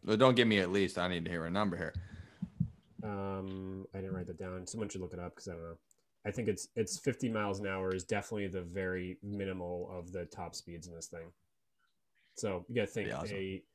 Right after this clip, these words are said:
Speaker 2: peregrine falcon is two hundred forty, at least a quarter, you know, so fifty is a quarter of, eh, well, a little less than a quarter, but fast fucking bird still.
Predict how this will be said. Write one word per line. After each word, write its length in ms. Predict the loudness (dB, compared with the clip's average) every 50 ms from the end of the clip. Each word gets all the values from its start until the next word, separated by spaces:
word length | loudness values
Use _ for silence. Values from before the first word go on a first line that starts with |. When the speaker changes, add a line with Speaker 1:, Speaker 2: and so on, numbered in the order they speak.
| _ _ _ _ _ _ _ _ _ _ -2 2
Speaker 2:
peregrine 360 | 4 4 4 4 2 -2 -2
falcon 380 | 0 2 2 2 2 0 -2 -2
is 140 | -2 -4 -4
two 140 | -4 -2
hundred 260 | -2 -2 0 -2 -4 -4
forty, 520 | -2 0 2 2 2 2 0 0 -2 -2
at 100 | -2 0
least 220 | 0 0 0 0 -2
a 40 | -8
quarter, 380 | -8 -4 -2 -2 -2 -2 -2
you 80 | -4 -6
know, 180 | -4 -6 -8 -8 -6
so 420 | -4 -2 0 0 0 0 -2 -4 -8 _ _ _ _ _ _ _ _ _ _
fifty 460 | -2 2 2 2 2 0 0 0 2
is 520 | 2 2 0 -2 -2 -4 -4 -4 -6 -8 -8 _ -6 -4 -4 -4
a 40 | -10
quarter 460 | -6 -4 -2 -2 0 0 -2 -4 -4
of, 160 | -6 -8 -10 -14 -18 -20 -20 -20 _ _ -20 _ _ _ _ _ -14
eh, 200 | -12 -10 -10 -12 -12 -12 -8
well, 140 | -6 -6 -6
a 20 |
little 220 | -4 -6 -6 -6 -6
less 140 | -8 -10
than 100 | -12 -16 -16
a 20 |
quarter, 320 | -14 -12 -10 -10 -10 -10 -6
but 240 | -6 -6 -6 -8 -12 -20 _ _ _ _ _
fast 380 | -6 2 4 4 6 4 4 0
fucking 300 | -2 -2 0 0 0 2
bird 260 | 2 2 2 2 2
still. 500 | 0 0 2 2 4 4 4 2 0 -2